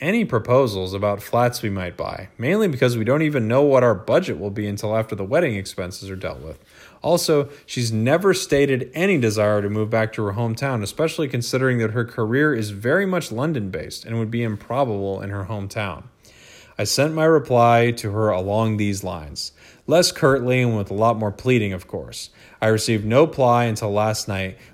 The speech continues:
when she said that she has come to the realization that her parents are also <laughs> very controlling,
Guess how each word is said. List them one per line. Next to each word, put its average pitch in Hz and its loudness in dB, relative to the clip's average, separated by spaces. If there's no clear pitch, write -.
when 117 -2
she 131 -2
said 120 0
that 110 -4
she 113 -4
has 101 -2
come 127 -4
to 127 -8
the 110 -2
realization 110 0
that 95 -6
her 98 -4
parents 117 -4
are 110 -6
also 123 2
<laughs> 101 -2
very 95 0
controlling, 101 0